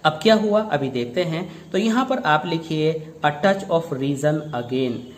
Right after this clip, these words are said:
यानी तीसरी बार फिर टी-, जो उसके reason का touch writer को मिला और उसने फिर दोबारा से ऊपर आने की सोची। अब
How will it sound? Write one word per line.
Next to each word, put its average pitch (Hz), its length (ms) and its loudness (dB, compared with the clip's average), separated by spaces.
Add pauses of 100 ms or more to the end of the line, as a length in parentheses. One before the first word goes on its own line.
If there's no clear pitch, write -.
(220)
यानी 139 520 2
तीसरी 233 440 -2
बार 143 540 2
फिर 208 340 -2
टी-, 165 480 -2
जो 160 240 0
उसके 151 340 0
reason 147 400 2
का 147 140 0
touch 147 300 0
writer 123 380 -2
को 127 140 -6
मिला 185 420 2 (240)
और 170 80 6
उसने 196 260 0
फिर 220 200 0
दोबारा 120 360 0
से 143 140 -2
ऊपर 123 280 -2
आने 110 280 -4
की 123 140 -6
सोची। - 580 -10 (420)
अब 196 240 0